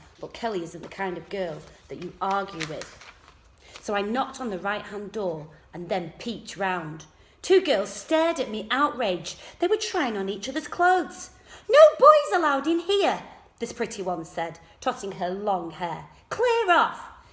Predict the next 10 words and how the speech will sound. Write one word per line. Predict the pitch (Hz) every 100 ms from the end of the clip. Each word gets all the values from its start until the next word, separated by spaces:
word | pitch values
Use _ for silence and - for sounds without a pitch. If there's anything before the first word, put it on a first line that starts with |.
| -
Yeah, | 294 294 175 - -
clear | - 392 370 359
off, | 320 262 - -
said | 190 180
her | 156
friend. | - 160 147 - _ _ _ -
I | 147
cleared | - 208 196 160
off | 175 -
rapidly. | 156 185 185 175 - 80